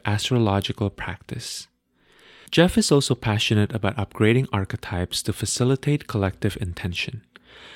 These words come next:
Jeff has achieved this through community projects like Zodiac Queens, as well as authoring the book Aries, published through Sterling Publishing House. In addition,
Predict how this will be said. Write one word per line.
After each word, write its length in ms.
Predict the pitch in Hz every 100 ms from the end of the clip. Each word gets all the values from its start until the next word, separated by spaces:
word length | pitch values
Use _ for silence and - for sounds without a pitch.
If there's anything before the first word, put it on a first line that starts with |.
| - - -
Jeff 260 | 139 160
has 200 | 160 147
achieved 440 | 117 - 131 135 -
this 320 | 98 95 -
through 220 | - 104
community 520 | - 101 110 131 151
projects 720 | - 98 87 95 87 - -
like 180 | 104 90
Zodiac 520 | - 101 117 123 120
Queens, 560 | - 95 98 147 - - - - - -
as 180 | 110 -
well 160 | 113
as 140 | 110 -
authoring 540 | - 113 117 135 143
the 80 | 120
book 240 | 98 98 -
Aries, 540 | 101 92 85 - - - _ _ _ _ -
published 560 | 117 113 139 135 -
through 160 | - 101
Sterling 500 | - - 113 127 131
Publishing 500 | - 110 98 - 90
House. 520 | - - 117 - - _ _ _ _ _ _ _ _ 131
In 120 | 120
addition, 580 | 117 139 - 170 185